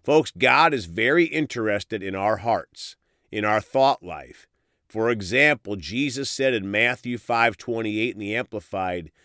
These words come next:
"But I say to you that everyone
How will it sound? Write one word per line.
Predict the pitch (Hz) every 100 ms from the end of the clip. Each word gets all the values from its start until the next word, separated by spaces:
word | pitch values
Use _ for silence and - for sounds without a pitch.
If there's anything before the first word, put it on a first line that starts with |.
| _ _
"But | 101
I | 123 175
say | - 170 175
to | - 156
you | 151 151
that | 113 101
everyone | 120 160 185 175 170 170 170